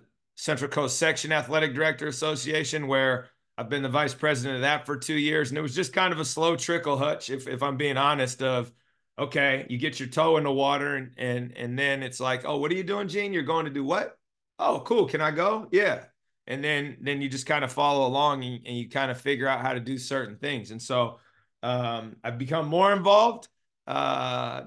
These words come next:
just by being present and, and soaking up the opportunities that are there. And even when, when, uh, in Orlando, it's the first year I've ever been to the N I triple A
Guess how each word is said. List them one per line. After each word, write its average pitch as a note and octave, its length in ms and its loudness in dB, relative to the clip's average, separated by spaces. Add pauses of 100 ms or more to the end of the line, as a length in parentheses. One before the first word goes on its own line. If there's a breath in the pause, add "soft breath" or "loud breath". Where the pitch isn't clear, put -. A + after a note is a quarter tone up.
just D#3 320 -2
by D#3 200 4
being D3+ 260 -2
present E3+ 580 0
and, B2+ 480 -4
and A#2+ 180 -8
soaking D#3 440 0
up D#3 160 -2
the C#3+ 100 0
opportunities D3 720 -2
that C#3 160 -2
are B2+ 80 -4
there. C#3+ 340 0
And C#3 80 -2
even C#3+ 300 -4
when, C#3 320 -4
when, B2+ 460 -6 (360)
uh, B2 300 -4
in C3+ 80 -8
Orlando, D3+ 460 2
it's D#3+ 140 -2
the C3 100 -8
first D#3 280 0
year D3 120 0
I've C#3 100 0
ever C#3 160 0
been C#3+ 240 -2
to C#3 60 -4
the C3+ 100 -2
N C#3+ 100 -2
I C#3 120 0
triple C#3+ 360 -4
A D3 280 -2